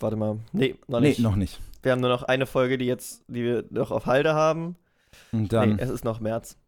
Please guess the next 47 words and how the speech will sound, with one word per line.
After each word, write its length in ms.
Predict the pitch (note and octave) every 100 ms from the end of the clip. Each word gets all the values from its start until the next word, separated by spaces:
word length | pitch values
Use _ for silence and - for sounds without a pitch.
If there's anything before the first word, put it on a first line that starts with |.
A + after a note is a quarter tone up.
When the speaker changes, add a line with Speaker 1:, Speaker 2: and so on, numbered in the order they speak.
| _
Speaker 2:
Okay, 280 | C#3+ C#3+ A2 A2+
wir 120 | C#3
müssen 220 | F3 F#3+
gu- 60 | G#3+
Speaker 1:
Spätmärz. 520 | B2 A#2+ A2+ - - - - _ _ _ _ - -
Speaker 2:
Es 180 | A2
ist 60 | G#2+
Spätmärz, 520 | - D3 D#3 D#3 D3+ -
äh, 200 | C3 B2
wir 100 | A#2+
wissen 160 | C#3+ D#3+
nicht, 140 | D#3
wie 100 | C3+
weit 180 | C3+ C3+
wir 80 | B2+
heute 140 | B2
kommen. 300 | - B2+ E3 - _ _ _ _
Es 160 | - G#2+
ist 80 |
vielleicht 260 | - A#2+ B2+
die 60 | B2
letzte 240 | B2+ B2+
Folge 360 | - C3 C3 C3+
von 160 | B2
Staffel 280 | A2 A2 G#2+
zwei, 420 | - A2+ A#2+ D3+ - - _ _ _ _ _
vielleicht 240 | - A#2 A2
auch 80 | G2+
nicht. 300 | C#3+ - - - - -
Speaker 1:
A 80 |
said 220 | B2 C#3+ C#3
maybe. 380 | C#3 B2+ A2 - - -
Speaker 2:
Äh, 840 | A#2 A#2+ A#2+ A#2+ A#2+ A#2+ A#2+ A#2+ -
genau. 260 | D3+ B2 F2+ - - _ - -
Wir 100 | -
schauen 220 | B2 D#3+ D3+
rein. 260 | D3+ G3
Es 120 | E3+
gibt 160 | - -
nur 100 | D3+
eine 160 | E3 F3
kurze 240 | E3 E3
Ankündigung 420 | D#3 F3 E3+ E3
zu 80 | -
machen, 300 | D#3 C#3 E3+
und 160 | C3 -
zwar: 440 | B2+ C#3 D#3+ -